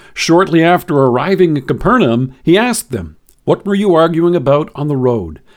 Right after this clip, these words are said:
But they kept quiet because on the way they had argued about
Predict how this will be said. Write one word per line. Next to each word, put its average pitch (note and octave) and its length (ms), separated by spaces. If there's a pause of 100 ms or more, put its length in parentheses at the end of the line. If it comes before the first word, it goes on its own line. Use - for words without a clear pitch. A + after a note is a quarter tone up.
(240)
But B2 80
they F3+ 140
kept F#3 280
quiet D#3+ 400
because C#3+ 320
on D#3+ 220
the E3 80
way D3 320
they D#3 140
had B2 240
argued D3 420
about C3+ 320